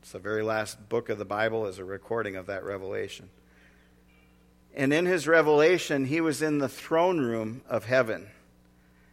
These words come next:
And there was a scroll presented, but they couldn't find anyone worthy to open the scroll. So what does John do? He begins to weep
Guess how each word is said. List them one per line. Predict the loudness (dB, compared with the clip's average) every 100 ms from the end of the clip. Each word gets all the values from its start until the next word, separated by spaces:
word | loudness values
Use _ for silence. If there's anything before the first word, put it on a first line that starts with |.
| _ -2
And | 2
there | 4
was | 4 2
a |
scroll | -4 -6 2 6 6
presented, | 4 0 2 2 0 -2
but | -2
they | 0 0
couldn't | 0 2
find | 4 4 4
anyone | 4 4 4
worthy | 2 2 2
to | 2
open | 0 -2 -4
the | -4
scroll. | -6 -4 -2 -2 -8 -20 _ _ _ _ _ _ _ _ _ _ _ _ _ _ -6
So | 2
what | 2
does | 2
John | 2 6 6 4
do? | 2 2
He | 0
begins | -2 0 0 0 -4
to | -6
weep | -6 -8